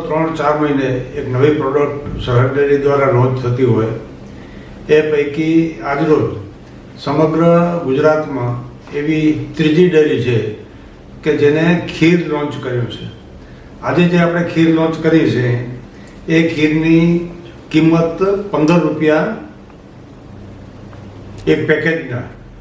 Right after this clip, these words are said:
અને એનું આખું બોક્સ જે આવે, એમાં અડતાલીસ એવા પેકેજ આવે અને અડતાલીસ પેકેજનું એક બોક્સ આવે. અત્યારે લગભગ કચ્છમાં આવા ત્રણ બોક્સનું વેચાણ શરૂ થશે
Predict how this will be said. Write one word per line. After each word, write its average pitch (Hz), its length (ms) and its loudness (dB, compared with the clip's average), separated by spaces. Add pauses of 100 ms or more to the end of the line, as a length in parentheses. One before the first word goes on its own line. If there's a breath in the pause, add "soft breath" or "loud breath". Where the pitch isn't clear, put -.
(200)
અને 139 140 -6
એનું 156 360 2
આખું 160 280 0
બોક્સ 165 360 2
જે 170 140 4
આવે, 139 340 0 (720)
એમાં 151 280 0
અડતાલીસ 170 400 2
એવા 165 240 4
પેકેજ 160 340 2
આવે 170 280 2 (560)
અને 151 160 -4
અડતાલીસ 151 800 0
પેકેજનું 156 640 0
એક 170 320 2
બોક્સ 135 300 0
આવે. 123 220 -2 (760 loud breath)
અત્યારે 165 360 2
લગભગ 170 440 2 (680)
કચ્છમાં 170 720 2
આવા 165 200 2
ત્રણ 170 320 2
બોક્સનું 160 800 -2
વેચાણ 143 340 2
શરૂ 151 340 0
થશે 143 320 2